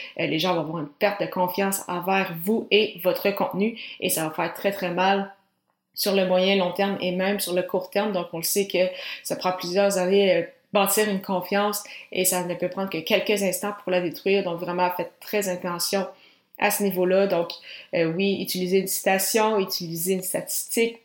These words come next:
posez des questions, euh, utilisez des fameuses listes. Parfois, peut-être y aller avec un titre un peu choquant. Il n'y a vraiment aucun souci à ce niveau. C'est des belles façons <laughs> de choisir un bon titre pour inciter les gens à lire notre pièce de contenu, surtout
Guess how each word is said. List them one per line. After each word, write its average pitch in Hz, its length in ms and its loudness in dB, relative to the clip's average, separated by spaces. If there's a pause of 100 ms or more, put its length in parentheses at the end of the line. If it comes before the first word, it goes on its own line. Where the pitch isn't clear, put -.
posez 254 300 4
des 254 160 2
questions, 247 540 2 (340)
euh, - 120 -2
utilisez 196 380 -2
des 196 120 4
fameuses 196 400 0
listes. 208 440 2
Parfois, 185 300 -6
peut-être 185 280 -4
y 185 40 0
aller 185 120 0
avec 165 260 -4
un 170 80 -2
titre 185 260 -10
un 160 40 -8
peu 202 180 -2
choquant. 196 500 0 (360)
Il 175 60 -4
n'y 180 100 2
a 170 40 2
vraiment 185 440 2
aucun 208 160 -2
souci 202 260 0
à 202 60 4
ce 196 140 0
niveau. 185 220 2
C'est 190 100 -2
des 170 100 0
belles 185 220 4
façons 208 340 2 (140)
<laughs> 220 80 0
de 220 100 8
choisir 220 440 4 (100)
un 214 100 4
bon 190 180 6
titre 202 200 -2
pour 190 220 -4
inciter 196 320 0
les 190 120 4
gens 196 220 2
à 185 100 2
lire 196 180 4
notre 190 160 -2
pièce 185 160 -2
de 170 80 -2
contenu, 190 300 -2
surtout 214 320 -4